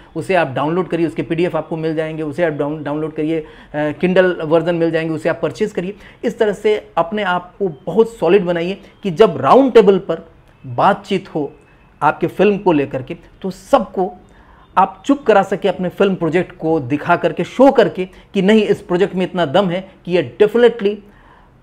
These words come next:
सफल होगा। यहाँ हिट की बात तो मैं नहीं करूँगा, सफल का मतलब है इसका पैसा रिकवर होगा और अच्छा खासा फायदा होगा।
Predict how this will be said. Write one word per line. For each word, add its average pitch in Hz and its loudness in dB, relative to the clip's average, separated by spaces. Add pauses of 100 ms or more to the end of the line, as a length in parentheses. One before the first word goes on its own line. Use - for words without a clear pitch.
(100)
सफल 254 6
होगा। 127 -4 (220)
यहाँ 196 -2
हिट 240 2
की 262 -2
बात 190 4
तो 214 -2
मैं 190 0
नहीं 196 0
करूँगा, 190 -2 (280)
सफल 240 4
का 226 2
मतलब 208 0
है 214 -4
इसका 196 -2
पैसा 185 0
रिकवर 170 4
होगा 214 -2 (120)
और 208 4
अच्छा 180 -6
खासा 180 -10 (100)
फायदा 131 -2
होगा। - -20